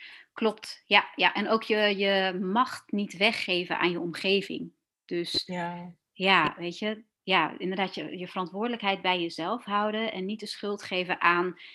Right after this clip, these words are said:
Speaker 1: "Ja, maar dit, ja, maar dat, ja, maar die was gemeen tegen mij, ja, maar dat lukte niet, want." Nee, own it. Je lichaam is van jou, jouw keuzes zijn van jou en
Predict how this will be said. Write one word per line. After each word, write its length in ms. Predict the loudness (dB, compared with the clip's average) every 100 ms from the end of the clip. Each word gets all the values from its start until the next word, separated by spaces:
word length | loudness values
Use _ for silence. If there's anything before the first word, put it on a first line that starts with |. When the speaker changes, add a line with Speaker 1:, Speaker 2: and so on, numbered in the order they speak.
| -20 0
Speaker 1:
"Ja, 180 | 2
maar 180 | 4 2
dit, 340 | 0 -4 -8 -4
ja, 140 | -2
maar 200 | 0 0
dat, 280 | 0 -2 -4
ja, 140 | -4 -2
maar 160 | -2
die 100 | -2
was 180 | -4 -6
gemeen 320 | -2 2 2
tegen 320 | 0 -4 -4 -2
mij, 340 | 0 -2 -6
ja, 180 | -6 -2
maar 180 | 0 0
dat 180 | 0 0
lukte 300 | -4 -4 -2
niet, 200 | -2 -2
want." 360 | -4 -4 -6 -14 -20 -20 -20 _ _ _
Nee, 460 | 0 4 4 0 -10 _ 2
own 260 | 4 6
it. 360 | 2 -2 -10 -20 _ _
Je 120 | -8 -6
lichaam 280 | -4 -2
is 140 | -2 -2
van 180 | -2 2
jou, 360 | 2 2 -2 -10 _
jouw 220 | -6 -4
keuzes 400 | 2 2 2 -4
zijn 240 | -2 -2 -2
van 160 | -2
jou 300 | 0 0 -2 -2
en 360 | -2 -2 -6